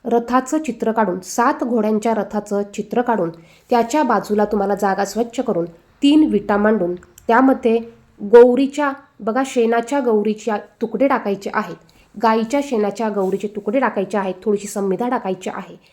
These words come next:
यावर तूप आणि कापराच्या वड्या टाकून हे प्रज्वलित करायचं आहे. यावर तुम्हाला एक छोटं बोळकं घ्यायचं आहे. शक्यतो काळ्या रंगाचं घेऊ नका,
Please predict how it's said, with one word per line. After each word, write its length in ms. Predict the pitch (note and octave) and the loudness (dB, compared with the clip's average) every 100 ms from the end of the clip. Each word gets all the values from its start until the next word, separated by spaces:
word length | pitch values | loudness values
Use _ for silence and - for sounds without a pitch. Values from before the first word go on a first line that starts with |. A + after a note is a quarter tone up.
| _ - - | _ -16 0
यावर 340 | B3+ B3+ C4+ | 4 4 2
तूप 420 | C4+ C#4 G#3+ D#3 - _ _ _ - | 0 0 0 -2 -12 _ _ _ -4
आणि 160 | A3+ | -2
कापराच्या 540 | A3+ A3 G#3 G#3 G#3 A3+ | 2 0 2 -2 -2 -2
वड्या 240 | F#3+ G3 | -2 -2
टाकून 240 | A#3 G#3+ F3+ | -4 -4 -4
हे 80 | G#3+ | -4
प्रज्वलित 400 | G3 F3+ G#3+ C#4 | -6 -4 -4 -2
करायचं 380 | A#3+ G3+ F#3 - - | -2 -2 -4 -6 -6
आहे. 200 | G3+ D#3 _ _ _ | -6 -10 _ _ _
यावर 320 | - F3 A3 C#4+ | 0 2 2 0
तुम्हाला 320 | C4 A3+ G#3 | 0 2 2
एक 220 | G#3+ - | 0 -2
छोटं 260 | G#3+ A3 F#3+ | -4 -2 0
बोळकं 320 | F3+ F3+ B3+ | 0 0 -2
घ्यायचं 380 | A#3+ G3+ - - | -2 -4 -4 -6
आहे. 240 | G3+ F3 - | -6 -8 -12
शक्यतो 680 | - A3+ - A#3+ F#3+ F3 - _ - | -10 -8 -4 -2 -2 -4 -10 _ -2
काळ्या 280 | B3 G#3+ B3+ | 4 4 4
रंगाचं 400 | C#4 B3 A#3 B3 | 2 0 0 -2
घेऊ 240 | F#3 G3+ A3+ | -4 0 0
नका, 280 | A3+ G3 | 0 -2